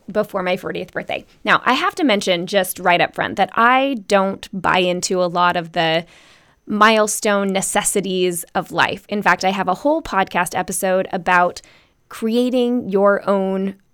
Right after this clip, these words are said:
milestones, goals versus expectations, and how personal all of that is. I'll link that episode in the show notes. If you haven't listened to it, it's a really great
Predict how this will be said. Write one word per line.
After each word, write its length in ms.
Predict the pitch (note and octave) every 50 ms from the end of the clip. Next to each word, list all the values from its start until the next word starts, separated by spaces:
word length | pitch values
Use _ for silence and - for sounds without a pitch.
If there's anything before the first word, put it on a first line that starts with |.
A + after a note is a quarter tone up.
| _
milestones, 680 | - F#3+ F#3+ F3+ E3+ E3+ - - E3 - A2 - F3 E3+
goals 680 | E3 - G#3 G#3+ G#3+ G#3+ G#3+ A3 G#3+ G#3+ G#3+ G#3+ G#3 - - G3+
versus 680 | F3 - F#3+ F#3 F3+ - F#3 F3+ E3 D#3+ D#3+ E3 - -
expectations, 1000 | F#3+ - - - - - - - D#4 D4+ - D#4 C#4+ C4+ C4 B3+ C4 C4+ C4 - - - - - - - _ -
and 260 | G3 F#3+ F#3+ F#3+ G3
how 160 | - A#3 A3+
personal 480 | A3+ - - - B3 A#3 - G#3+ G3+ -
all 180 | - F#3 F3+
of 80 | F3 -
that 160 | D#3+ E3+ -
is. 180 | - F2 - -
I'll 180 | - F3+ F3+
link 340 | F#3 F#3 G3+ G#3+ B3 - -
that 220 | G3 F#3+ F3+ E3
episode 540 | - F#3+ - - G3 F#3+ F#3 F3+ F3 E3+ D#3+
in 180 | - - F3+ E3
the 80 | D#3+
show 200 | D#3 - - A3+
notes. 200 | A3+ A3+ G#3+ -
If 80 | A3 G3
you 60 | G3+
haven't 320 | F3+ - - C#4 D#4 A#3+ G3+
listened 240 | G3+ - G3+ G3
to 80 | G3 F3+
it, 60 | F3
it's 140 | - - -
a 60 | G#3
really 320 | G3 G3+ G#3 A#3+ A#3+ B3+ A3+
great 420 | - - F#3+ F3+ F3 D#3+ -